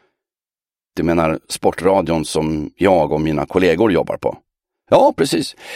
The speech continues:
Gissa på ni bara. Men frågar du mig så säger jag att vi vinner serien i år.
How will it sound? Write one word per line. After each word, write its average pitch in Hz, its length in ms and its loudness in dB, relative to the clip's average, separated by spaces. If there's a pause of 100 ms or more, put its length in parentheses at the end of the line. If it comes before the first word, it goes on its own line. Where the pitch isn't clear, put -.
(140)
Gissa 196 400 4
på 202 200 2
ni 156 140 4
bara. 92 220 4 (420)
Men 98 200 2
frågar 120 360 4
du 135 60 4
mig 151 340 4
så 92 260 -2
säger 98 400 0
jag 104 280 0
att - 160 -4
vi 117 240 0
vinner 135 420 -2
serien 131 540 -4
i 139 100 2
år. - 220 -6